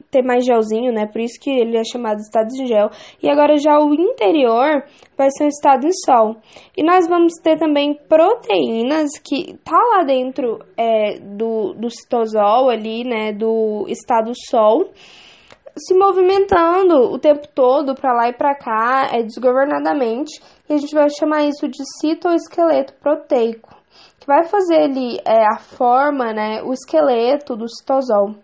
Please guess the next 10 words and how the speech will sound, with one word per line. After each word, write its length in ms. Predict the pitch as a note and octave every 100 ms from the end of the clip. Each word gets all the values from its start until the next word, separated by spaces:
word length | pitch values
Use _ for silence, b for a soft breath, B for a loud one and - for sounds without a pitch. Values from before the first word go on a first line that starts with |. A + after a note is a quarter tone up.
| _ B B B B
E 40 | E4+
aí, 220 | A#4 A4+
nesse 300 | G4 D#4 - D4
citoesqueleto 760 | C4+ - B3+ A#3+ - A3+ G#3 -
proteico, 580 | - G3 G3+ A3 B3 -
a 140 | A3
gente 260 | A#3 A#3+ B3
vai 140 | A#3
ter 160 | A#3 A#3+
microfilamentos, 1300 | B3 D4+ - F#4 F4 D4 A#3+ G#3+ G3 G3 G3+ F4